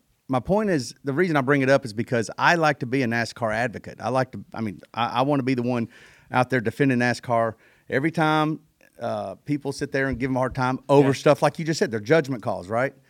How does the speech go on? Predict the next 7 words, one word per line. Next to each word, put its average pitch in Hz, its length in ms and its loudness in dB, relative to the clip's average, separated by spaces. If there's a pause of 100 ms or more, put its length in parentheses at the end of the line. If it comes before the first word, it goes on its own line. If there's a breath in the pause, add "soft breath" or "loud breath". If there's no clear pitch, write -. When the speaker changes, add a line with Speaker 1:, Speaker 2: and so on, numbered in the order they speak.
(360 soft breath)
Speaker 1:
This 202 320 6
one, 180 140 2
though, 113 280 2
everybody 185 320 2
saw 202 340 0
it - 140 -4
coming. 104 460 -4